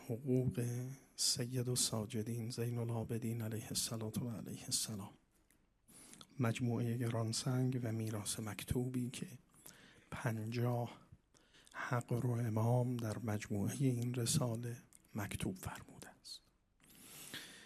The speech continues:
خب، سخن به دینجا رسید. بدون دفع وقت عرض می‌کنم به حق ششم:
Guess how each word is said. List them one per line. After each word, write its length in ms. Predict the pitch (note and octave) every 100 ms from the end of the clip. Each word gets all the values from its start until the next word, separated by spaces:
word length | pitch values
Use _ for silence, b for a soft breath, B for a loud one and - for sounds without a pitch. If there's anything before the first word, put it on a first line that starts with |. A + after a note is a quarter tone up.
| B -
خب، 220 | - F#3
سخن 340 | - E3 F3
به 100 | D#3
دینجا 340 | C#3+ C#3 C3+ C#3
رسید. 460 | C3 - B2+ C3
بدون 320 | B2+ A#2 B2 B2 A#2+ A#2+
دفع 440 | A#2 G#2+ - -
وقت 380 | A2+ A2+ A#2+ -
عرض 280 | A#2 A#2 A2+
می‌کنم 500 | B2 - B2 A#2 B2+ -
به 140 | A2+
حق 760 | A2 - A#2+ - - C3 B2 B2+ C#3+ G#3+
ششم: 720 | F#3+ - G#2+ A2 - A2+ G2